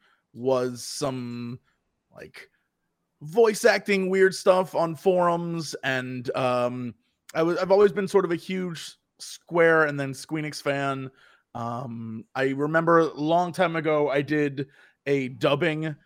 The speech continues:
of one of my favorite old games, Vagrant Story, and, uh, the translator of the game was, like, super impressed. Then he went on to go do Final Fantasy ten.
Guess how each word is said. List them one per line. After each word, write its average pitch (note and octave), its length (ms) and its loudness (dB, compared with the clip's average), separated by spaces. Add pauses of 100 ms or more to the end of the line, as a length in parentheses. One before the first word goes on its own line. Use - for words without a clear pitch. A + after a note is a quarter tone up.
(200)
of C3 340 -2
one D3+ 140 0
of D3 40 -4
my C#3 100 0
favorite D#3+ 460 0
old D3 200 4
games, D3+ 300 0
Vagrant C#3 360 -2
Story, F3+ 480 -2 (460)
and, C#3+ 640 -4
uh, B2 540 -2
the B2 580 -6 (160)
translator F3 640 0
of B2 180 -8
the B2 80 -8
game G#2+ 320 -10
was, G#2+ 160 -16
like, G2 240 -12 (480)
super D4 460 4
impressed. C#3 400 -2
Then D#3+ 100 -2
he D#3 160 0
went G3 140 2
on E3+ 160 2
to D#3 80 -8
go D#3 160 4
do D3 240 0
Final C#3+ 260 0
Fantasy C#3 320 -4
ten. B2 420 -2